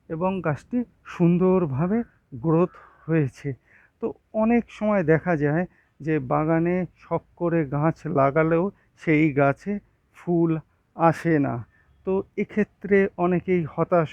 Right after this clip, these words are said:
হয়ে যান বা গাছটাকে তুলে ফেলে দেন, কিন্তু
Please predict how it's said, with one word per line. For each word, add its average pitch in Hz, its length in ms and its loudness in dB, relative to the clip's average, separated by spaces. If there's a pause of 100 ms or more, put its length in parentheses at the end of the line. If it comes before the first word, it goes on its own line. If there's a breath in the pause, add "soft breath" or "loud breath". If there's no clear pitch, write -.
হয়ে 156 220 0
যান 151 260 2 (360 soft breath)
বা 151 140 2
গাছটাকে 147 560 0
তুলে 156 340 0
ফেলে 147 340 2
দেন, 147 280 0 (340 soft breath)
কিন্তু 175 220 -4